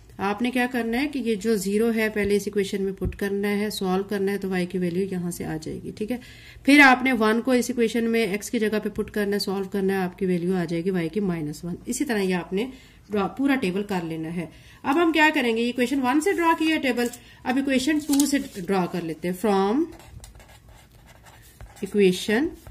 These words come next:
two, ये सिंपल क्वेश्चन है बच्चों, ईजी है, बस आप लोगों ने थोड़ा इस पे फोकस करना है, कंसंट्रेशन के साथ इनको समझना है। जहां से समझ नहीं आएगी वीडियो को बैक करें,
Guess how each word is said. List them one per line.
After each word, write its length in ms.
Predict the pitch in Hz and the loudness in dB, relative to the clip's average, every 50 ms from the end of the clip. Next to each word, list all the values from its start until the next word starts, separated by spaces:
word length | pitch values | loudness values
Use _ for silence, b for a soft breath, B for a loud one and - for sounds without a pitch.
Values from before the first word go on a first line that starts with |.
| - - - | -20 -20 -8
two, 160 | - 240 233 - - - - - | -4 -2 -2 -2 -4 -8 -6 -2
ये 240 | 240 247 294 339 370 | 2 4 6 6 6
सिंपल 320 | - 381 370 339 392 403 392 | 8 6 6 6 6 6 6
क्वेश्चन 340 | 392 359 330 330 349 349 | 8 6 6 6 6 4
है 60 | 370 320 | 4 4
बच्चों, 260 | 320 311 320 359 370 330 | 4 2 4 4 4 4
ईजी 340 | - 269 262 240 285 330 320 | 4 2 2 2 4 4 6
है, 180 | 294 285 311 339 | 6 6 6 6
बस 200 | 269 302 - 285 | 4 4 2 4
आप 220 | 269 262 254 254 269 | 4 4 4 4 2
लोगों 160 | 262 254 269 | 2 2 4
ने 100 | 277 277 | 2 2
थोड़ा 240 | 269 262 262 262 262 | 4 2 4 4 2
इस 100 | 262 262 | 2 0
पे 80 | 277 269 | -2 -2
फोकस 380 | 269 254 247 240 - 277 269 - | 0 2 0 2 2 -2 -2 -2
करना 260 | - 269 262 247 247 | 0 0 2 2 2
है, 60 | 247 247 | 0 0
कंसंट्रेशन 840 | - 247 240 - - 247 233 214 - 240 240 240 - - 320 311 | 0 -2 -2 0 -2 -2 -4 -2 0 2 2 2 2 0 0 0
के 100 | 311 311 | 0 0
साथ 340 | 294 - 254 240 240 240 240 | 0 0 2 2 2 2 0
इनको 200 | 233 220 - 233 | -2 -2 -2 -4
समझना 500 | 226 - 226 202 190 185 185 202 214 240 247 | -2 0 0 2 2 2 2 2 4 4 4
है। 200 | 254 269 262 262 B B B B B B B - | 4 4 2 -2 B B B B B B B 4
जहां 220 | 233 233 233 277 311 | 6 6 8 8 6
से 100 | 311 320 | 6 4
समझ 240 | 311 320 311 294 302 | 4 4 4 6 6
नहीं 200 | 302 294 294 285 285 | 6 6 6 4 4
आएगी 300 | 277 277 269 254 269 262 | 4 4 2 2 0 0
वीडियो 300 | 233 233 233 214 240 240 | 0 0 2 2 2 2
को 100 | 240 214 | 2 0
बैक 360 | 190 175 220 233 254 262 254 - | 0 2 4 4 4 4 2 0
करें, 380 | 269 254 254 254 269 277 269 | 2 2 4 2 2 0 -4